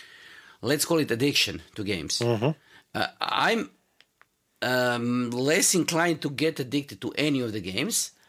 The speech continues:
Speaker 1: unless that game is Civilization.
Speaker 2: <laughs>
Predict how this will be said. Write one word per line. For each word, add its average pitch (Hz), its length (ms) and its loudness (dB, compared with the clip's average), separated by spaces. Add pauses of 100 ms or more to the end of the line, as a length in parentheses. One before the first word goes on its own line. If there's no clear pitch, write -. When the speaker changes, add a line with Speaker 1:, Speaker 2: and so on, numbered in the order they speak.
(260)
Speaker 1:
unless 147 480 4
that 143 320 0
game 156 180 2
is 123 160 0
Civilization. 110 720 -2
Speaker 2:
<laughs> - 40 -20